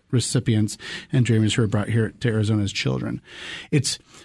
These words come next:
when you open up your dialogue to broader than your primary audience, right, and you get beyond that, there's certainly, if you start listening to some of these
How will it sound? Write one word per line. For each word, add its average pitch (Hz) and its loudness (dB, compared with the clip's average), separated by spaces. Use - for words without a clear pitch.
when 147 4
you 180 4
open 151 4
up 135 2
your 127 6
dialogue 117 2
to - 2
broader 120 2
than 117 4
your 110 2
primary 117 2
audience, 104 -2
right, 117 0
and 123 4
you 110 4
get 123 0
beyond 120 4
that, 120 0
there's 131 0
certainly, 139 4
if 107 0
you 120 4
start 123 -2
listening 123 2
to 113 -2
some 127 2
of 113 2
these 107 0